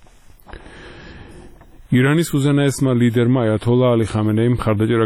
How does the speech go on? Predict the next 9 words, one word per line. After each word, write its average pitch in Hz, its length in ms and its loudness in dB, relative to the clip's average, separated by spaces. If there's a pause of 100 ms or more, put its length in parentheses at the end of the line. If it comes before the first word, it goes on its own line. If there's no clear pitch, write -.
გამოუცხადა 104 600 0 (120)
ბირთვულ 107 480 0
მორიგებას 101 600 2
თეირანსა 98 520 0
და 107 120 2
მსოფლიო 90 460 -2 (100)
სახელმწიფოებს 90 760 -2
შორის, 107 260 0 (100)
მაგრამ 117 220 0